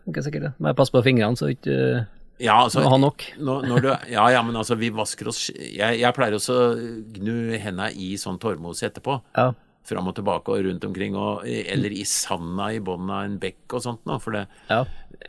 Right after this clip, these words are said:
Speaker 2: vi skal jo være, altså, det er greit at vi er litt sånn, eh, uvørne, men vi, vi vil
Speaker 1: Ja.
Speaker 2: ikke bli syke, liksom.
Speaker 1: Nei, akkurat på sånn, eh, dobesøk så er det greit å ha hygienen i orden, ja. Altså, det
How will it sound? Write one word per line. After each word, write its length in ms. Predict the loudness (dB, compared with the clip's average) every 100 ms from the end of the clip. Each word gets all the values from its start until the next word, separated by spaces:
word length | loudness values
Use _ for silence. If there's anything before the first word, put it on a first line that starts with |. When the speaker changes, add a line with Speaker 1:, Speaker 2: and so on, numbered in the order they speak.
| -20 -12
Speaker 2:
vi 80 | -6
skal 260 | -4 0 2
jo 80 | 4
være, 340 | 2 -2 -12 -12
altså, 220 | -12 -8
det 100 | -4
er 80 | 0
greit 220 | 0 0
at 100 | -2 0
vi 60 |
er 140 | 2 2
litt 180 | -2
sånn, 240 | -2 -2 0
eh, 400 | 0 0 -4 -6
uvørne, 360 | -4 -2 -2 -4
men 160 | -4
vi, 160 | -4 -6
vi 880 | -10 -16 -20 -20 -20 -20 -16 -6 -4
vil 0 |
Speaker 1:
Ja. 80 | -4
Speaker 2:
ikke 160 | -6
bli 120 | -8
syke, 440 | -8 -6 -6 -6 -6
liksom. 320 | -6 -6 -8 0
Speaker 1:
Nei, 220 | 4 4
akkurat 280 | 6 4 6
på 140 | 4
sånn, 240 | 6 6 6
eh, 260 | 6 4
dobesøk 420 | 4 2 0 -2 2
så 100 | 4
er 140 | 4
det 80 | 2 2
greit 100 | 2
å 40 |
ha 340 | 4 2 0 0
hygienen 440 | 0 2 2 2 0
i 40 |
orden, 160 | 0 -2
ja. 80 | -6 -10 -14 -10
Altså, 260 | -6 -4 -2 -2 -2
det 360 | 0 0 -2